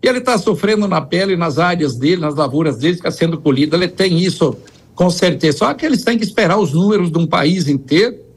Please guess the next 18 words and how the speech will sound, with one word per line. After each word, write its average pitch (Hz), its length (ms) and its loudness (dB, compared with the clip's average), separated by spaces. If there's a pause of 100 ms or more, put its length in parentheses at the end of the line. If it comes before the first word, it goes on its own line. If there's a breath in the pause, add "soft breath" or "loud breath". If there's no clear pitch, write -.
(180)
não 147 80 -2
dá 180 140 2
pra 185 200 -6
se 180 160 -2
basear 165 360 0
pela 147 260 -2
minha 214 320 2
lavoura 160 460 0
ou 170 80 -4
pela 160 200 -2
lavoura 151 400 0
do 147 140 -4
nosso 143 240 -4
secretário 160 600 0
ou 170 80 0
do 160 120 -2
nosso 147 320 -2
ministro, 196 640 0